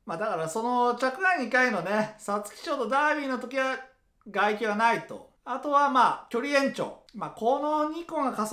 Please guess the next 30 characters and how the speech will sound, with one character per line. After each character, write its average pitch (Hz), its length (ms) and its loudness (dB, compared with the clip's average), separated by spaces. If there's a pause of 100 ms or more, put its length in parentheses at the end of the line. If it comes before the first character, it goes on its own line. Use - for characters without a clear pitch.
な 240 100 2
っ 240 180 -12
て 269 80 -4
る 254 160 2
ん 233 40 0
で 208 40 -4
す 196 100 -4
よ 143 120 -2
ね。 175 100 -4 (540)
ま 220 100 -2
あ - 20 -2
今 311 320 -4
回 254 160 2
も 208 80 0
こ 214 120 -4
の 214 100 0
二 220 140 -6
個 226 100 2
が 196 80 -2
重 190 260 -4
な 185 120 0
っ 190 120 -8
て 220 80 -4
る 214 140 0
ん 196 80 -2
で 139 80 -2
す - 80 -8
け 135 100 -8
ど 117 100 -10
ね。 190 560 -4